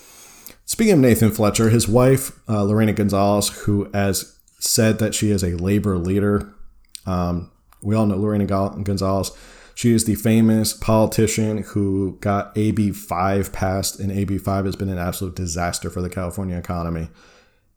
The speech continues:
in terms of independent contractors. And it was a law that was created to go after Uber and Lyft and stuff like that. And in reality, it caught, it was such a wide casting net, it caught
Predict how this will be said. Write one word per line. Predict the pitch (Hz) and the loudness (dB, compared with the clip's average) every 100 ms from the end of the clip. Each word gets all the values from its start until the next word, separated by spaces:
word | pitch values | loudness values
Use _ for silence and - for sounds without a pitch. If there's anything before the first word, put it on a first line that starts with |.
| _ | _
in | 104 92 | -4 -2
terms | 107 101 95 | 0 0 0
of | 92 - | -2 -2
independent | 104 101 98 98 92 | 0 0 0 0 -2
contractors. | - 90 92 95 90 87 92 90 - - | -4 -4 -4 -4 -4 -4 -6 -6 -8 -2
And | 110 | 0
it | 120 | 2
was | 117 | 2
a | 107 | 2
law | 107 131 135 | 2 2 2
that | 117 | 2
was | 98 | 0
created | - 107 90 92 98 101 98 - - _ - | -4 -4 -4 -2 0 0 -2 -6 -18 _ -12
to | 101 | -10
go | 87 101 98 | -4 0 2
after | 92 95 - 98 92 101 | 2 0 -2 -2 -2 -2
Uber | 104 101 98 95 | -2 -2 -2 -2
and | 90 | -2
Lyft | 95 90 - | -2 -4 -6
and | 90 | -6
stuff | - 95 - | -4 -4 -4
like | 92 80 | -8 -6
that. | 85 80 80 - | -6 -4 -6 -10
And | 98 | -8
in | 98 | -4
reality, | 101 107 107 | -2 0 0
it | 104 - | 0 -4
caught, | - 117 113 - - _ _ | -2 2 2 -2 -12 _ _
it | - | -4
was | 101 101 | -2 0
such | - - | 0 0
a | 120 98 | 0 -2
wide | 90 101 101 98 | -2 0 0 -2
casting | - 95 92 - 92 90 | -4 -2 -2 -4 -4 -2
net, | 87 - | -4 -6
it | - 101 - | -10 -10 -10
caught | - 101 95 - | -6 -4 -4 -6